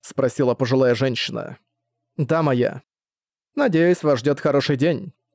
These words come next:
Надеюсь. Встреча. Значит, вам предстоит то же, что и мне. Воссоединение». «Что-то вроде того», ответила девушка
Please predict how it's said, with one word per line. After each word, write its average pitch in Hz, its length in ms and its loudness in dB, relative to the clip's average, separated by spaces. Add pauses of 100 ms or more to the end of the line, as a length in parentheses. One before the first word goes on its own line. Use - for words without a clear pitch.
(400)
Надеюсь. 135 680 -2 (300)
Встреча. - 600 -4 (560)
Значит, 147 540 0
вам 143 200 0
предстоит 135 480 0
то 143 160 2
же, 131 100 0
что - 180 -2
и 139 60 4
мне. 139 340 2 (460)
Воссоединение». 143 1200 0 (560)
«Что-то 160 380 -2
вроде 131 220 0
того», 117 420 -2 (520)
ответила 127 500 -2
девушка 139 580 0